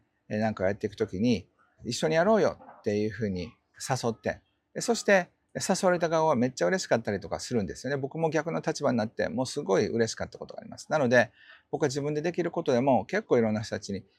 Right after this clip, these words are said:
「一緒にやろうよ、一緒にやろうよ」っていうのを言って、えー、どんどん、えー、面白い活動をやってます。まあ、そうやがね、まあ、「一緒にやろうよ」って言って、ここで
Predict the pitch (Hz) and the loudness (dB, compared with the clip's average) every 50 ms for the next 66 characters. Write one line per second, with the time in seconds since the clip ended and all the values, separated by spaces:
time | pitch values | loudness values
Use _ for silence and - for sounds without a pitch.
0 | _ _ - - - 123 113 113 107 107 107 98 90 95 - - 147 160 170 170 | _ _ -10 -4 -2 0 0 0 0 0 -2 -2 -2 -4 -6 -6 -4 -2 0 2
1 | 175 180 170 156 123 101 98 - - 90 90 80 85 - _ _ 160 156 - - | 2 4 4 4 2 2 0 -2 -6 -6 -4 -6 -6 -8 _ _ 2 2 2 0
2 | _ _ _ _ _ _ _ 101 98 87 85 110 104 90 92 92 107 123 127 120 | _ _ _ _ _ _ _ -8 -6 -6 -4 -2 -2 -2 -2 2 4 4 4 4
3 | - - _ - - 90 - - 98 101 - - 92 80 69 57 _ - 104 101 | 2 -4 _ -20 -20 -14 -8 -8 -8 -6 -4 -4 -4 -4 -4 -6 _ -10 -10 -10
4 | - - 107 98 85 90 98 101 - 101 82 87 - - - _ _ _ _ _ | -4 -2 -2 0 0 0 -4 -4 -4 -6 -6 -6 -8 -10 -18 _ _ _ _ _
5 | - 151 147 - 185 175 175 165 160 160 156 156 160 160 _ _ _ _ _ - | 0 0 2 4 4 6 6 6 6 6 4 4 4 0 _ _ _ _ _ 0
6 | 123 127 - - 131 135 139 139 147 151 135 123 107 101 - - 104 110 _ 107 | 0 0 2 -2 0 2 4 6 8 8 8 6 4 2 -2 -8 -16 -8 _ -8
7 | - - 101 - 101 98 95 90 | -8 -6 -6 -4 -4 -4 -4 -6